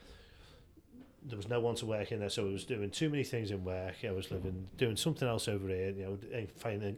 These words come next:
in control of nothing, all underpinned by this, like, um, in, in responsibility to, to the public and to the people, um, who we're here for.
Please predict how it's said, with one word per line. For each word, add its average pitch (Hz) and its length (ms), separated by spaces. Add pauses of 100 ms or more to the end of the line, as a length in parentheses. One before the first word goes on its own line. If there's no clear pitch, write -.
(140)
in 107 120
control 131 440
of 113 60
nothing, 95 400 (380)
all 135 340
underpinned 117 540
by 107 200
this, 101 300
like, 95 340 (1500)
um, 104 460 (280)
in, 104 120 (100)
in 98 120
responsibility 113 920
to, 92 200
to - 100
the 95 80
public 110 380
and 101 100
to - 60
the - 60
people, 101 440 (340)
um, 95 380
who 117 140
we're 104 160
here 120 180
for. 98 380